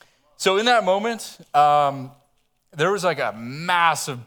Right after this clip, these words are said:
baggage of religion that just went off. And God deposited, like, more of his kingdom,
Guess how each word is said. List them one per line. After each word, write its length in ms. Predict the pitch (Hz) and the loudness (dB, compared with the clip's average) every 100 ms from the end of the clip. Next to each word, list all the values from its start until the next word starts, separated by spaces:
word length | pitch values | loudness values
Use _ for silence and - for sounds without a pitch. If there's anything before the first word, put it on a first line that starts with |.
| _ _ _ | _ _ _
baggage 440 | 170 143 135 123 117 | -4 -4 -4 -6 -10
of 100 | 113 | -10
religion 460 | 110 117 104 98 _ _ _ _ _ _ _ _ _ _ | -6 -6 -8 -14 _ _ _ _ _ _ _ _ _ _
that 160 | - 110 | -10 -8
just 240 | 120 - | -8 -12
went 220 | 110 104 - _ - - - 659 - _ _ _ _ _ _ _ _ _ _ _ _ _ _ - | -10 -12 -12 _ -6 -4 -4 -10 -18 _ _ _ _ _ _ _ _ _ _ _ _ _ _ -2
off. 580 | 123 107 - - - _ _ _ _ _ _ _ | 0 2 -2 -12 -20 _ _ _ _ _ _ _
And 100 | 113 | -6
God 160 | 127 131 | -2 -2
deposited, 540 | 131 139 120 117 120 | -2 0 0 0 -6
like, 240 | 117 110 101 | -4 -4 -6
more 240 | 113 117 | -6 -6
of 60 | 110 | -6
his 120 | 101 | -12
kingdom, 600 | - 139 135 120 98 92 | -18 -16 -14 -12 -14 -18